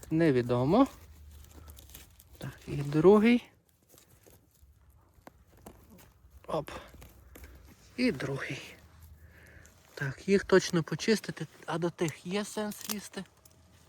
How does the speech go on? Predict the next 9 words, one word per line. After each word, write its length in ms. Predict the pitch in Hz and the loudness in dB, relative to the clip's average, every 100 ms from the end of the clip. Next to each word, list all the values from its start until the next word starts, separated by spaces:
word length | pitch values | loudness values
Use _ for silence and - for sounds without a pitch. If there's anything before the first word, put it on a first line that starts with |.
| - - _ _ _ _ _ _ _ - _ _ | -20 -20 _ _ _ _ _ _ _ -20 _ _
Ні. 200 | 175 170 - - - - - _ _ _ _ _ _ _ _ _ _ - | -14 -14 -12 -14 -14 -20 -20 _ _ _ _ _ _ _ _ _ _ -16
Нехай 340 | 156 - 202 | -14 -8 -8
вони 240 | 160 156 170 | -6 -8 -8
собі 300 | - 147 156 | -8 -6 -4
там 220 | 151 143 | -4 -6
будуть. 320 | - - 139 | -8 -12 -14
Це 240 | - 160 | -8 -4
ми 160 | 139 139 - | -4 -6 -6
прикидаємо. 640 | 160 - 165 190 214 254 | -6 -4 -2 0 0 -4